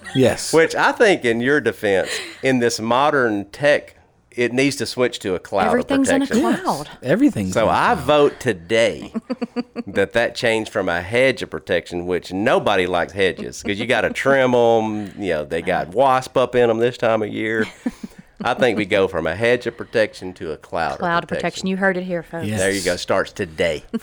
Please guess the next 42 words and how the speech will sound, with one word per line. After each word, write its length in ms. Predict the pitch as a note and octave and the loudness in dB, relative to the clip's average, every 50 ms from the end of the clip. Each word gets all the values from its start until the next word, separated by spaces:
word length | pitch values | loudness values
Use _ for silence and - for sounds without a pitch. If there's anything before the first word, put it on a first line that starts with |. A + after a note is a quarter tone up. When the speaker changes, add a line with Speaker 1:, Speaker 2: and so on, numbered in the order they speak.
| - - - | -8 -10 -10
Speaker 1:
<laughs> 300 | - - G#2 - - - | -8 -12 -16 -14 -14 -18
For 140 | - - C#3 | -12 -10 -8
some 160 | - - D#3 | -2 0 2
reason, 280 | D3 C#3 C3+ A#2+ B2 A2+ | 4 4 2 2 0 -2
I'm 100 | G#2+ A2 | -2 0
picturing, 400 | - B2 A2 - - A#2 G#2 G2+ | 0 -2 -2 -2 -4 -4 -4 -4
like, 160 | F#2+ F#2+ - | -4 -6 -8
a 80 | - - | -8 -10
fog 480 | - - - G#2 G2 G2 G2+ F#2+ F#2 | -10 -6 -4 -2 -2 0 -2 -2 -4
of 80 | F2 - | -8 -8
protection. 720 | - F2+ - - - F2+ - - - - D2 C#2+ D2 - - G3 - | -8 -10 -10 -10 -12 -14 -12 -12 -12 -14 -14 -16 -16 -16 -18 -16 -6
Speaker 2:
Mm. 500 | - D4+ - - - - A#2+ A#2+ A#2 A2 | -4 -6 -4 -6 -10 -10 -8 -6 -4 -2
Speaker 1:
'Cause 120 | G2+ B2+ A#2+ | 0 0 0
I'm 100 | A#2+ A2+ | 0 0
thinking, 340 | A#2 C3+ B2 A#2+ A#2 G#2+ G2+ | 0 0 2 2 2 2 2
you 100 | G2+ G2+ | 2 2
know, 120 | G#2+ G#2 G2+ | 2 2 0
it 120 | F#2+ - - | 0 -2 -4
comes, 280 | - A#2 G#2 G2+ G2 | -4 -4 -2 -2 -4
I 220 | G#2 - A2 A2 G2+ | -4 -2 0 0 0
don't 160 | F2 D#2+ D#2+ | -2 -4 -8
know. 180 | D#2 - - _ _ _ - | -10 -14 -18 _ _ _ -4
Speaker 2:
That's 140 | E4 - | -4 -4
Speaker 3:
Yeah. 40 | A3 | 0
Speaker 2:
fine. 320 | - E3+ F3 G3+ E4 F4+ - - | 0 2 2 2 0 -2 -4 -6
Speaker 1:
Yeah. 260 | B3 G#3 - - - - | -6 -6 -6 -8 -10 -14
Speaker 2:
It 80 | F#3 F3+ | -12 -10
can 80 | - F3 | -8 -6
be 100 | E3 D3 | -6 -6
a 60 | B2+ | -6
fog. 360 | - - A2 A2 B2+ D3 D#3+ D3+ - | -4 -4 -4 -4 -4 -6 -12 -16 -16
Speaker 3:
So, 140 | - - C4 | -10 -8 -6
yeah. 380 | C4+ C#4 C#4+ C4 G3 F3 F3 F3 _ _ - | -4 -4 -4 -4 -4 -6 -8 -10 _ _ -8
Speaker 2:
Yep. 160 | A2 A2 C3 | -6 -6 -4
Speaker 1:
Mm-hmm. 220 | A#2+ G#2+ A2 - - A#2 | -4 -6 -10 -10 -14 -8
Speaker 2:
But 200 | A#2+ C3 B2+ - | -6 -6 -6 -6
your 80 | F3+ F3 | -8 -6
protection's 500 | D#3 D3 - D3 B2+ B2 - A2 G#2+ G2 | -6 -4 -4 -4 -4 -4 -6 -10 -8 -6
in 80 | F#2+ E2 | -6 -8
the 80 | C#2 | -8
cloud. 360 | - - C#2+ A#1+ G1+ - - - - | -10 -10 -8 -8 -8 -10 -14 -18 -18
Speaker 3:
Mm. 260 | A3+ G#3+ F#3 E3+ D#3 | -14 -12 -10 -10 -10